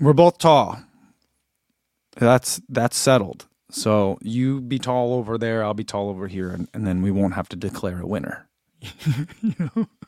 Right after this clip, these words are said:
<laughs> I don't think tall people actually do that. But, yeah. Mm, I'm not, now I'm gonna have to message them, 'cause I bet you they have talked about it.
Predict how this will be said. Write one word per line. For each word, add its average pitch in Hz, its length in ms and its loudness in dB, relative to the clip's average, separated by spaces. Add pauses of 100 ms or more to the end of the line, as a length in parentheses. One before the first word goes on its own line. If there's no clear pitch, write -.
(1040)
<laughs> 160 1040 -2 (1900)
I 127 100 4
don't 104 140 0
think 92 140 -6
tall 82 120 -8
people 87 240 -8
actually - 240 -10
do - 120 -14
that. - 140 -14 (680)
But, - 180 -18 (360)
yeah. 131 220 -4 (1900)
Mm, 127 420 -2
I'm 160 140 8
not, 190 160 6
now 160 160 6
I'm 214 100 8
gonna 175 120 8
have 135 120 4
to 131 60 2
message 101 380 0
them, - 280 -10 (160)
'cause 110 140 -2
I 107 60 0
bet 101 200 -2
you 95 60 -4
they 92 100 -4
have - 180 -8
talked - 220 -16
about - 200 -20
it. - 120 -20